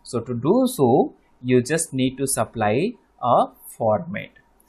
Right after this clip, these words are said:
So because you want to show the date in this format, so again the same, the same method which you use for in format,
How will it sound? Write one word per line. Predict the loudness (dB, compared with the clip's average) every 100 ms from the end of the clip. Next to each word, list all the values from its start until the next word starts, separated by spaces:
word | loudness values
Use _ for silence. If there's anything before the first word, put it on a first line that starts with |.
| _ _ _ _ _ _
So | -6 -4
because | -2 6 6 6
you | 2
want | 4 2 0
to | -4
show | 2 2 4
the | 0
date | 2 4 4 2 -4 -6
in | -2 0 2
this | 2 2 0
format, | 4 4 4 -2 -4 _ _
so | -10 -2
again | 0 2 2
the | 2
same, | -2 4 4 6 2 -2 _ _ -6 -4 -4
the | -4 -2
same | 0 2 2 0 -4 _ _ _
method | 0 2 4 2 2
which | -2 0
you | 0 0 -4
use | -4 0 0 0
for | 2 2 2
in | -2 2
format, | 2 2